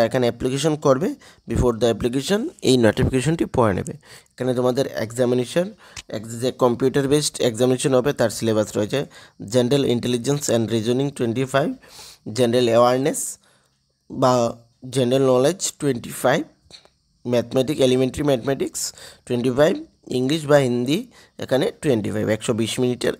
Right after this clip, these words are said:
এক্সামিনেশন হবে ফ্রেন্ডস। ওকে, তো আর বিশেষ কিছু এই তো এই ভিডিওর মধ্যে বলার নেই, যে ইম্পর্টেন্ট জিনিসগুলো ছিল আমি already তোমাদের বলে দিয়েছি। তারপরেও আমি তোমাদের বলছি, কোনো ধরনের ইস্যু হলে আমাকে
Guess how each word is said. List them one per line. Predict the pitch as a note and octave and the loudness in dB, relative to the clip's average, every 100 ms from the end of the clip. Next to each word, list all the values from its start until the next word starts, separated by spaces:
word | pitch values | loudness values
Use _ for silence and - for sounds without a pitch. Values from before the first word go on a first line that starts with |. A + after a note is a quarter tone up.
| B2 | -2
এক্সামিনেশন | G#2+ A2 G#2 G#2+ G#2+ C3+ C#4 - - - - - - - | -2 -2 0 -2 -2 -4 -4 -10 -20 -20 -20 -20 -16 -2
হবে | E3 A#2+ G2 - | 0 0 -2 -6
ফ্রেন্ডস। | - - - - A2+ | -16 -16 -18 -12 -10
ওকে, | - C#4+ - - - _ | -8 -10 -12 -20 -20 _
তো | - A#2+ - | -2 -2 0
আর | D3 C3 | -2 -2
বিশেষ | B2+ F3 F3 E3+ | -4 -4 -6 -4
কিছু | D3+ C#3+ D3+ G3 - _ - - | -2 -2 -2 -6 -20 _ -8 -4
এই | B2+ A#2+ | -4 -2
তো | - - B2+ | -2 0 0
এই | B2+ B2 | 0 -2
ভিডিওর | A2+ C3 C#3 | 0 2 4
মধ্যে | C#3 B2 C#3+ C3 A2+ | 2 2 2 2 2
বলার | A#2 B2 A#2+ | 2 2 2
নেই, | A#2 | 0
যে | B2 B2 | 0 -2
ইম্পর্টেন্ট | A#2 B2 C3 C3+ A#2+ | 0 -2 0 -2 0
জিনিসগুলো | B2 B2+ C3 C3 D3+ | -2 -2 0 0 0
ছিল | - C#3 A#2 A2+ - - - - | -4 -2 0 -2 -8 -20 -16 -6
আমি | A2 A#2+ | 0 2
already | A2 A2+ A#2 C3+ | 2 2 -2 -2
তোমাদের | G#2+ A2 D3 G3 A#2+ | 0 0 0 -2 -2
বলে | A#2 G2 - | -2 -2 -4
দিয়েছি। | - - - - - - - - - | -8 -12 -18 -20 -20 -20 -20 -14 0
তারপরেও | A#2+ B2 C3+ C#3+ C#3 | 2 2 4 4 4
আমি | C3+ | 2
তোমাদের | C3 B2+ C3+ B2+ | 2 2 0 -2
বলছি, | A#2 E3 D3+ | -2 -4 0
কোনো | C3 B2+ | 0 2
ধরনের | C3 C3 B2 | 2 2 0
ইস্যু | - C#3 | 0 2
হলে | C3 A2+ | 4 4
আমাকে | A#2+ | 0